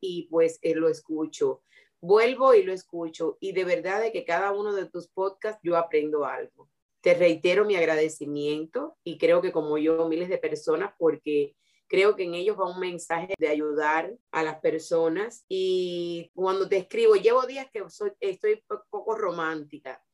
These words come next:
pero siempre que te escribo te digo palabras que me salen del corazón.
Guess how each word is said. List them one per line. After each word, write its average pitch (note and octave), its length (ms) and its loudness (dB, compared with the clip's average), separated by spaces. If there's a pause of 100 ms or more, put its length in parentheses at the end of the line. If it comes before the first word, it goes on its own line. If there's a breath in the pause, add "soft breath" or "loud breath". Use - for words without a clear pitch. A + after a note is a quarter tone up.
(200)
pero F#3+ 220 -4
siempre G#3+ 500 -4
que G3 100 -6
te F#3 200 -8
escribo G#3 500 -2
te F3+ 140 -4
digo F#3+ 200 -4
palabras F3+ 800 -2
que E3+ 80 -2
me E3 100 -2
salen D#3+ 320 -6
del F3 140 -6
corazón. D3 680 -4